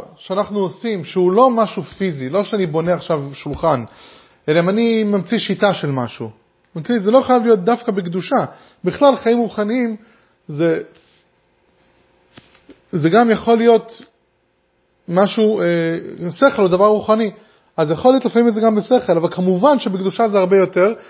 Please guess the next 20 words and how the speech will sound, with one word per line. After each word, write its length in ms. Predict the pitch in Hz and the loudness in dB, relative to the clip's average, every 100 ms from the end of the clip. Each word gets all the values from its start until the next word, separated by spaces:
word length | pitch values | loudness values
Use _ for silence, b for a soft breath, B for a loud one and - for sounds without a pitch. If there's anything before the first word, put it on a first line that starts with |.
| B | B
כי 120 | - 170 | -10 -4
קדושה 340 | 180 165 277 | -2 2 2
זה 100 | 220 | 2
משהו 260 | 220 208 214 | 0 0 -4
נצחי. 420 | 185 - - 151 b b b b b b _ _ _ _ | -4 -6 -10 -10 b b b b b b _ _ _ _
אבל 140 | 160 170 | 0 0
בשביל 200 | 143 190 | 2 2
להבין 300 | 185 226 277 | 4 4 2
את 100 | 208 | 2
זה, 160 | 190 | 0
אנחנו 180 | 190 175 | 2 -2
יכולים 180 | 170 233 | 0 0
להבין 200 | 214 233 | 2 0
את 100 | 214 | -2
זה 80 | 202 | 0
גם 220 | 233 214 | 0 0
אם 60 | 202 | -2
מישהו, 420 | 220 226 214 185 | -2 -2 -2 -2
אה, 40 | 180 170 170 - | -2 -4 -6 -8
פיתח 500 | 175 214 208 170 | -4 2 2 0